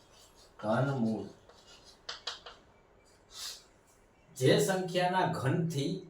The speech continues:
આપ-, કોઈ સંખ્યા પૂર્ણ ઘન બને, તો તે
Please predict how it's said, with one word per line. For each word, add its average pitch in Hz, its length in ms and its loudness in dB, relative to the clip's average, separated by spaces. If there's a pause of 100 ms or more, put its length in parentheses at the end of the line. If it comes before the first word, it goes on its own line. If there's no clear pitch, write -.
(320)
આપ-, - 280 -8 (460)
કોઈ 170 200 4 (100)
સંખ્યા 170 600 2
પૂર્ણ 175 460 4
ઘન 160 180 4 (120)
બને, - 260 0 (580)
તો 160 60 -2 (100)
તે 190 100 6